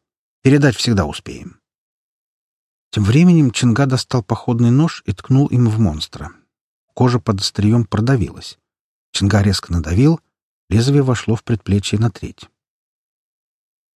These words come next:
«Надо думать», — сказал он, — «защитные свойства проявляются только когда тварь живая. Сама по себе кожа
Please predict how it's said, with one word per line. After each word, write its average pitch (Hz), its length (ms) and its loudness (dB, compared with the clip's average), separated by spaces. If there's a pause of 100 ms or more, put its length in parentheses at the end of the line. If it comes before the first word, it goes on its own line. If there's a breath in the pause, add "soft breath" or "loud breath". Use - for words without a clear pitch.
(420)
«Надо 107 280 0
думать», — 123 600 0 (100)
сказал 107 400 -2
он, — 104 180 0 (520)
«защитные 110 500 -2
свойства 117 420 -2
проявляются 117 680 0
только 117 360 -2
когда 110 280 0
тварь 107 260 0
живая. 101 580 -2 (960)
Сама 127 260 0
по - 120 -2
себе 131 300 0
кожа 131 420 -2